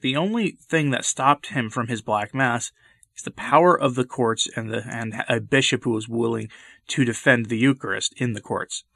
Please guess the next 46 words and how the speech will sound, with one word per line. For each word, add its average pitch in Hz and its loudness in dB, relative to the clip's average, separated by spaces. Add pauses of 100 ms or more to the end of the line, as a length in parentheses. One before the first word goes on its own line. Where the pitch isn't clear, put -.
(440)
And 127 -14
he 110 -6
lost 113 6
in 101 -6
court - -8 (280)
on 135 -10
the 110 -8
grounds 170 6
that 151 -4
the 131 2
Eucharist 143 4
is 131 -2
the - -6
private 151 2
property 120 4
of 104 -6
the - -14
Catholic 107 -2
Church 98 -6
and 104 -10
is 101 -10
only 156 0
to 220 0
be 202 0
given 123 0 (420)
to 135 0
confirmed 143 2
members 117 0
of 107 -4
the 110 -8
Church. - -2 (800)
That 180 4
worked 185 4
in 156 0
twenty 160 0
fourteen, 135 0 (340)
but - -10
I 95 -4
doubt 139 4
it 147 2
would 131 0
work 117 -2
today, - -4 (220)
all 135 8
things 117 -2
considered. - -4